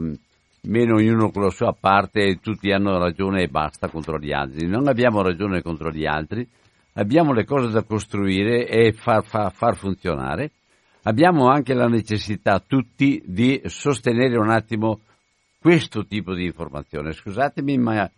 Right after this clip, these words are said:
insisto su questo. Il, uno degli elementi più drammatici oggi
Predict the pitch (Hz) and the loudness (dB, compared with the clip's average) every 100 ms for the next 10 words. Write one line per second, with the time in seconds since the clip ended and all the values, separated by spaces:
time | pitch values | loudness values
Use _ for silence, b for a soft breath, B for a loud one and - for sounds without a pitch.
0 | - 110 104 - 131 110 107 82 82 76 | -8 -4 -4 0 0 0 -4 -6 -6 -6
1 | 76 71 85 73 _ _ _ _ 95 104 | -8 -6 -8 -8 _ _ _ _ -4 0
2 | 110 107 262 208 143 110 120 127 127 123 | 2 2 0 2 4 2 2 2 2 2
3 | 151 113 113 117 113 107 110 113 151 120 | 2 2 -4 -2 -2 0 2 4 4 2
4 | 117 92 101 104 113 104 151 | -2 -2 0 2 0 -2 -4